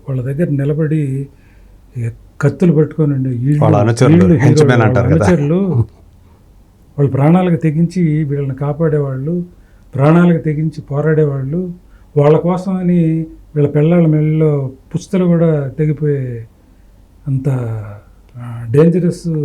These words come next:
Speaker 1: ఈ దీంట్లో అడుగు పెట్టేవాళ్ళు. So వాళ్ళని ఎందుకు ఎలివేట్ చేయకూడదు? వాళ్ళకి తెలియట్లేదు. మేము
Speaker 2: మొత్తం వాళ్ళ కుటుంబాన్ని అంతా సాక్రిఫైస్ చేసేస్తుంటారు.
Speaker 1: చే-, చేస్తా ఉంటారు.
Speaker 2: మ్మ్.
Speaker 1: ఇది కేవలం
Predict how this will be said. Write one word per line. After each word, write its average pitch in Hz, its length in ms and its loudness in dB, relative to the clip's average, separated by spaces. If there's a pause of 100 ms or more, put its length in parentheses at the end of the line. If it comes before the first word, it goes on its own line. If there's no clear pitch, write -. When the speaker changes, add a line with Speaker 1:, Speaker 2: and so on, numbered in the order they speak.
(220)
Speaker 1:
ఈ 127 140 -10 (420)
దీంట్లో 147 400 0
అడుగు 139 220 -2
పెట్టేవాళ్ళు. 135 720 -6 (1000)
So 175 80 4
వాళ్ళని 170 380 2
ఎందుకు 208 180 2
ఎలివేట్ 185 440 0
చేయకూడదు? 151 360 -2
వాళ్ళకి 139 320 -2
తెలియట్లేదు. 170 760 0
మేము 151 380 0
Speaker 2:
మొత్తం 113 200 0
వాళ్ళ 113 120 0
కుటుంబాన్ని 131 400 2
అంతా 127 160 0
సాక్రిఫైస్ 117 500 -2
చేసేస్తుంటారు. 92 680 -2
Speaker 1:
చే-, 160 180 2 (140)
చేస్తా 156 260 -2
ఉంటారు. 113 520 -6
Speaker 2:
మ్మ్. 92 520 -2
Speaker 1:
ఇది 190 320 2
కేవలం 190 840 0